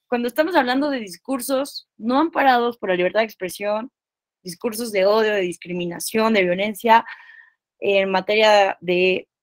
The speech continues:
de género o de otros grupos históricamente discriminados, Alemania aquí lleva la batuta, sacó una ley en la que justo sanciona a las grandes compañías de, eh,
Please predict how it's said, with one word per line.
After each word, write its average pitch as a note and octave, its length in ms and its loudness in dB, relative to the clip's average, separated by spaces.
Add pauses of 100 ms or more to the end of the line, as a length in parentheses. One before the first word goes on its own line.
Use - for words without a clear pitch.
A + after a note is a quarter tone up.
(340)
de F2+ 220 -4
género A#3 680 4
o F3+ 160 -4
de F3+ 100 -4
otros G3+ 320 -4
grupos G3+ 300 -10
históricamente F#3 720 -4
discriminados, F#3+ 1040 0 (720)
Alemania C#4 600 6
aquí C#4 200 0
lleva B3 220 2
la A#3 80 2
batuta, G#3 480 -4
sacó - 280 -10
una B3 240 -2
ley A#3+ 360 0 (720)
en C#4+ 220 4
la C4+ 180 2
que B3+ 320 0 (520)
justo D4 680 -2
sanciona D4+ 1000 0 (920)
a G3+ 80 -4
las A3+ 200 -4
grandes E4 320 0
compañías B3 880 -4 (420)
de, G#3+ 360 2 (420)
eh, - 500 -4